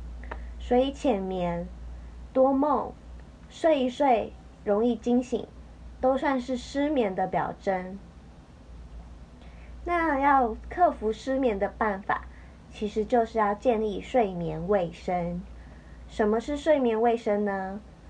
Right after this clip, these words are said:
就是发展适合自己的睡眠仪式，规律帮助睡眠放松的习惯。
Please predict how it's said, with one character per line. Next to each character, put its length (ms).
就 180
是 200
发 260
展 220
适 260
合 180
自 180
己 140
的 140
睡 240
眠 300
仪 80
式， 360
规 220
律 220
帮 260
助 180
睡 240
眠 280
放 180
松 220
的 140
习 260
惯。 280